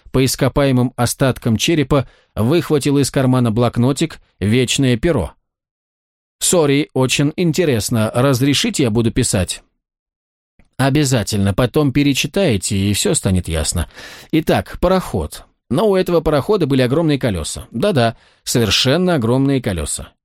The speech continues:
И при всем том, что возмутительно, ужасно тихий ход. Значит, суммируем: огромные колеса и ужасно тихий ход. "Вы говорите о поставках по Ленд-Лизу?" уточнил очкастый Ишак.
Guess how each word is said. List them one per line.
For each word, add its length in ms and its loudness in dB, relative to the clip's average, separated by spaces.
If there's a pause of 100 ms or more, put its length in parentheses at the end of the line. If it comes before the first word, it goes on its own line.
(220)
И 100 2
при 200 2
всем 320 0
том, 320 0
что 160 -2
возмутительно, 760 0 (220)
ужасно 480 0
тихий 320 -2
ход. 400 -2 (560)
Значит, 400 2
суммируем: 640 2 (280)
огромные 640 2
колеса 460 0
и 220 0
ужасно 560 0
тихий 360 -2
ход. 380 -6 (1500)
"Вы 340 2
говорите 480 0
о 40 0
поставках 720 -2
по 80 0
Ленд-Лизу?" 680 0 (300)
уточнил 560 0
очкастый 540 -2
Ишак. 360 -4